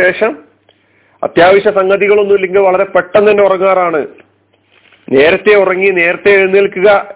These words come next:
എന്നതാണ് ഉറക്കിന്റെ പ്രാഥമികമായ പാഠം എന്ന നിലക്ക് റസൂലുള്ളാഹി സ്വല്ലല്ലാഹു അലൈഹി വസല്ലം പഠിപ്പിച്ചിട്ടുള്ളത്. അത്യാവശ്യ കാര്യങ്ങൾക്കല്ലാതെ സംസാരിച്ചിരിക്കുന്നത് നിരുത്സാഹപ്പെടുത്തുകയും ചെയ്തിട്ടുണ്ട് റസൂലുള്ളാഹി സ്വല്ലല്ലാഹു അലൈഹി വസല്ലം. ആ കാര്യങ്ങളൊക്കെ നമുക്ക്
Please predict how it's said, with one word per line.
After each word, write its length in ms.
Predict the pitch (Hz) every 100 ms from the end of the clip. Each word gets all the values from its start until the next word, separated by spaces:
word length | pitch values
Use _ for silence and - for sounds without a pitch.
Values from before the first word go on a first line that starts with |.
| -
എന്നതാണ് 460 | 165 196 190 185 190
ഉറക്കിന്റെ 640 | 165 160 190 185 185 175 - - _ -
പ്രാഥമികമായ 880 | 160 170 208 208 220 220 214 202 196
പാഠം 560 | 190 170 175 180 175
എന്ന 140 | 160 170
നിലക്ക് 600 | 165 156 - 214 330 - _ _ _ _
റസൂലുള്ളാഹി 480 | - - 165 175 170
സ്വല്ലല്ലാഹു 340 | 156 156 160 156
അലൈഹി 80 |
വസല്ലം 180 | 156 160
പഠിപ്പിച്ചിട്ടുള്ളത്. 600 | 139 127 123 - - 123
അത്യാവശ്യ 400 | - 170 175 175
കാര്യങ്ങൾക്കല്ലാതെ 2000 | 170 170 170 180 180 185 - - - _ _ - 156 160 165 170 170 190 208 -
സംസാരിച്ചിരിക്കുന്നത് 1000 | 156 151 175 175 180 160 160 165 165 170
നിരുത്സാഹപ്പെടുത്തുകയും 880 | 156 151 160 - - 170 - 180 185
ചെയ്തിട്ടുണ്ട് 400 | 165 147 147 139
റസൂലുള്ളാഹി 500 | 123 120 120 120 117
സ്വല്ലല്ലാഹു 260 | 107 110 -
അലൈഹി 160 | -
വസല്ലം. 420 | - - 127 151 165
ആ 40 | 160
കാര്യങ്ങളൊക്കെ 500 | 160 165 160 160 170
നമുക്ക് 420 | 147 143 190